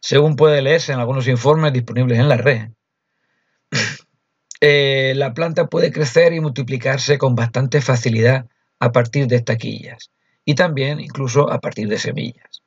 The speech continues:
De hecho, crece perfectamente en algunas fincas de Utíaca y de la Hoya del Gamonal,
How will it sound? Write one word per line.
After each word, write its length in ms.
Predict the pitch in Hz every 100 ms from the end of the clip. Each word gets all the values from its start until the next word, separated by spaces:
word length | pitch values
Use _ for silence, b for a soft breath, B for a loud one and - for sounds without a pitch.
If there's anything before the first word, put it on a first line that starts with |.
| _ _ _ _ _ _ _
De 140 | 135 190
hecho, 220 | - 175
crece 300 | 165 147 170
perfectamente 1000 | - 117 - 143 - 151 127 123 127 127 _ _ _ -
en 100 | 131
algunas 320 | 117 143 143
fincas 300 | 151 143 143
de 80 | 120
Utíaca 640 | 113 143 135 127 135 139
y 100 | 143
de 120 | 131
la 100 | 120
Hoya 140 | 131 143
del 100 | 131
Gamonal, 520 | 123 113 123 131